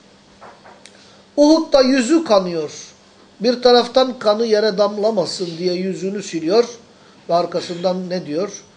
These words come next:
"Rabbim kavmime mağfiret buyur çünkü onlar bilmiyorlar." Allah Allah. Biz kalkıyoruz, tartışıyoruz günümüzde. Ya bilmemek mazeret midir? Adamı kafir edip kellesini uçurmak için ne bahane varsa buluyoruz.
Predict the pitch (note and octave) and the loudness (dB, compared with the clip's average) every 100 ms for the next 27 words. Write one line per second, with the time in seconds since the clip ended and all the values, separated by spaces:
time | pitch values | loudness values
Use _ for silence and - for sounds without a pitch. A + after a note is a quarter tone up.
0 | _ _ _ E3+ D3 D3 C3+ - F#3 E3+ | _ _ _ -4 -2 -6 -8 -4 -2 -2
1 | D#3+ D#3+ D#3 D3 D3+ C#3+ D3+ D3+ - C3 | -6 -8 -8 -6 -6 -6 -6 -8 -8 -14
2 | B2+ B2 - F#3+ C3 C#3+ C3 B2+ A2+ B2+ | -14 -16 -14 -14 -12 -14 -14 -16 -14 -8
3 | E3+ C3 G#2+ F#2+ - - - - - - | -8 -10 -16 -20 -20 -20 -20 -20 -20 -20
4 | - _ _ _ - - - C3+ B2+ A#2+ | -20 _ _ _ -20 -20 -16 -14 -14 -16
5 | A2+ - B2+ - - - - _ _ _ | -20 -20 -20 -20 -20 -20 -20 _ _ _
6 | _ _ - - - - - F4+ G4 - | _ _ -20 -20 -20 -12 2 4 6 6
7 | F4+ F4+ G#4 G4 F4+ F4+ E4+ G#4 E4 G#4 | 6 6 6 4 4 2 4 4 4 6
8 | E4+ G#3+ C4 A3+ A3+ F#3 G3+ F3+ - - | 4 2 2 2 2 2 2 2 -2 -8
9 | - D#4+ D#4+ G4+ G#4 G4 G4 E4+ E4+ E4 | 2 4 6 4 4 2 2 4 4 4
10 | E4+ F4+ F4+ D#4+ B3 G#3+ - - _ _ | 4 2 0 -2 0 0 -4 -20 _ _
11 | - A#3+ D#4 F#4+ E4 C#4+ F#4 F4 D#4+ C4 | 0 2 2 2 2 2 4 4 2 0
12 | D#4 D4+ D#4 E4+ F4 D4 D#4+ F4+ D4+ - | 0 0 -2 -2 -2 -2 -2 -2 -2 0
13 | F#4+ F#4+ - - _ G4 F#4+ C#4+ D#4+ D#4 | 0 -2 -14 -20 _ 0 4 4 4 4
14 | C#4+ A#3+ D#4+ C#4+ D4+ E3+ B2+ - | 4 2 -2 -2 -2 -2 -4 -14